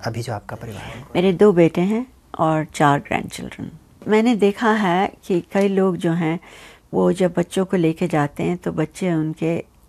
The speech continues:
Speaker 2: खुश नहीं होते इंडिया जाके, उनको अच्छा नहीं लगता, ए, वो कहते हैं, "ये गंदा है, ये है, वो है।" मुझे बहुत ये था कि उनको ये पता रहे कि उनकी हेरिटेज क्या है, क्योंकि जब तक लोगों को पता नहीं हो ना, बच्चों को पता नहीं हो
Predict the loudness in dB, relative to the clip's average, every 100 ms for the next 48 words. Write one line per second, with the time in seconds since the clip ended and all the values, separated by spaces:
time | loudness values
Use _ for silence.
0 | _ -8 -6 -2 0 0 -2 -6 -8 -8
1 | -8 -4 -2 -2 -4 -6 -8 -10 -18 -18
2 | -20 -20 -8 -4 2 2 2 0 0 2
3 | 2 -2 -2 -2 -2 -4 -14 -20 -16 -10
4 | -6 -4 -4 -2 -4 -2 0 0 0 0
5 | 0 0 0 0 0 0 0 0 -2 -2
6 | -2 -2 -4 -6 -16 -18 -4 0 4 2
7 | 2 -2 -2 -4 -4 -4 -4 -4 -4 -2
8 | -2 0 -2 -4 -20 -14 -4 0 0 0
9 | -4 -4 -4 -4 -4 -4 -2 -4 -6 -8
10 | -6 -4 -4 -6 -12 -16 -20 -20 -10 -2
11 | -2 0 -4 -2 -4 -4 -2 0 0 0
12 | -4 -4 -2 -2 0 -2 -2 -2 -4 -4
13 | -8 -8 -6 -4 -4 -4 -6